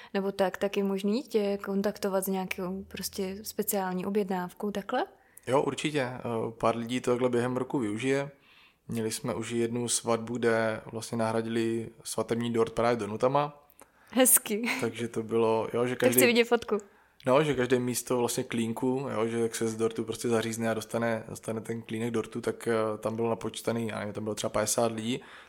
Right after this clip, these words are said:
Speaker 2: tak jsme dělali sedmdesát donutů a každý dostal, eh, jeden, jeden donut. A dělali jsme k tomu vlastně, nebo kamarád, eh, co dělá se dřevem, tak jsem těm jako snoubencům říkal, že jim jako udělám klidně i stojan.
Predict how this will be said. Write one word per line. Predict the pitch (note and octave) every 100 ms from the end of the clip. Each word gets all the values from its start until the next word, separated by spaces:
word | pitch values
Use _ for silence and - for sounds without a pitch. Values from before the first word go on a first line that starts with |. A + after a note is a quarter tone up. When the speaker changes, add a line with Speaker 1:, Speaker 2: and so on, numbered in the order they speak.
| -
Speaker 2:
tak | A2
jsme | - A2+
dělali | A2+ A2+ A2+
sedmdesát | - G#2+ A2+ A2 A#2
donutů | A2 G#2+ G#2+ B2+
a | A2+
každý | G#2+ G#2+
dostal, | G#2+ - - A2+ A2 - - - _ _
eh, | G#2+ G#2+ G#2
jeden, | G#2+ A2 A2 A2 A2
jeden | A2+ A2+
donut. | G#2 A#2+ D3 - _ _ _ _ _ -
A | A2 G#2+
dělali | G#2+ A2 G#2+
jsme | -
k | A2+
tomu | A#2 A#2
vlastně, | A2 G#2+ A2+
nebo | A2 A2
kamarád, | G#2+ G#2 A2+ A2+ A2 -
eh, | A#2 A2 G#2+ G#2 - -
co | -
dělá | A2+ A2+
se | G#2
dřevem, | G2+ A2+ A2+ A2+
tak | A2+ G#2+ -
jsem | G#2+ - A2 G#2+ G#2 B2 -
těm | A2+ G#2+ G2+ _ _ -
jako | - G#2+ F#2+ _ _ _ A#2+
snoubencům | - G#2+ A2+ A#2 - A#2
říkal, | A2 G#2+
že | A2+
jim |
jako | A2+ A#2
udělám | A2+ G#2 -
klidně | A2+ A2+
i | A#2
stojan. | - A2+ B2 C#3+